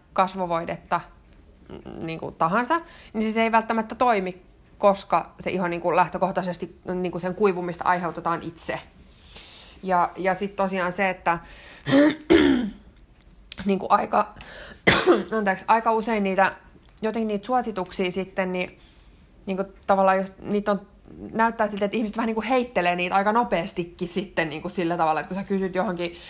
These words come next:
kuivaa ihoon, niin sit yksi sanoo kookosöljyä ja toinen sanoo, että koeta tätä ja tää on ollut mulle paras. Ja s-, siinä niin kuin tavallaan ne ei ole niin kuin ihan niin yksioikoisia juttuja ikään kuin, että se tavallaan on helppoa, kun tietää mitä tekee, mutta että tavallaan ei.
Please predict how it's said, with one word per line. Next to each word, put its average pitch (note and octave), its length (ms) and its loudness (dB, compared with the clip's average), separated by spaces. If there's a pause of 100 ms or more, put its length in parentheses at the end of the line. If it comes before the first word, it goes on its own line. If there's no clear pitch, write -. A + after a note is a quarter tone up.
(180)
kuivaa F3 340 2
ihoon, F3+ 280 0
niin F3 80 -2
sit F#3 160 -6
yksi G3 140 -4
sanoo F3 240 2
kookosöljyä G3 580 2
ja F#3 60 0
toinen F3+ 260 -2
sanoo, E3+ 260 -2
että F3 120 -4 (100)
koeta A3 200 2
tätä G#3 240 0
ja F#3+ 120 4
tää A3+ 140 4
on A3 80 2
ollut G3+ 180 2
mulle F#3+ 180 0
paras. F#3 480 2
Ja F#3 140 2 (580)
s-, - 160 -16 (540)
siinä A#3 240 -4
niin A#3 120 -2
kuin A#3+ 80 -2
tavallaan A#3 560 2
ne B3+ 100 -4
ei C4 140 2
ole C4+ 100 4
niin A#3 120 -2
kuin A3+ 120 0
ihan A3 180 -2
niin G#3+ 140 0
yksioikoisia F#3 500 -2
juttuja G3 440 -2
ikään G3 340 -2
kuin, E3+ 140 -4
että E3 300 -4 (640)
se G3+ 120 -4
tavallaan A#3+ 420 0
on F#3+ 80 -2
helppoa, A3 560 2
kun F3+ 120 -6
tietää F3 320 2
mitä E3 180 0
tekee, E3+ 480 -4 (240)
mutta G3 120 -2
että G3 140 -4
tavallaan E3 640 0
ei. - 420 -4